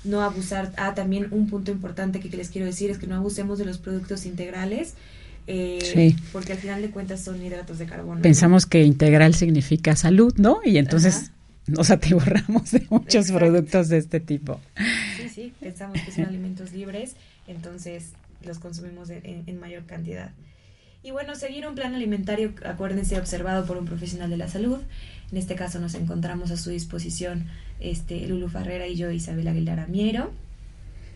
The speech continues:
Speaker 1: Eh, para cualquier apoyo, asesoría o que, algo que necesiten, este, en relación al tema de la salud,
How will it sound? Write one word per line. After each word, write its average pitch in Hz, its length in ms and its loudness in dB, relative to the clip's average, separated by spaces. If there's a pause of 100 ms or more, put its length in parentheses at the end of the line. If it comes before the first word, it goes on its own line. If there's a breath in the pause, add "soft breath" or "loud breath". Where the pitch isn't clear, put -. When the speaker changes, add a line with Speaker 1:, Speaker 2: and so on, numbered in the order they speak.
(140)
Speaker 1:
Eh, 190 400 -4
para 175 380 -6 (300 loud breath)
cualquier 190 500 -4 (400 soft breath)
apoyo, 208 480 0
asesoría 190 800 -2
o 175 160 -6
que, 175 380 -8
algo 180 300 -6
que 180 220 -8
necesiten, 180 760 -4 (340 loud breath)
este, 170 460 -8
en 175 160 -6
relación 175 320 -4
al 180 100 -6
tema 185 220 -2
de 190 60 0
la 196 100 -4
salud, 220 340 -4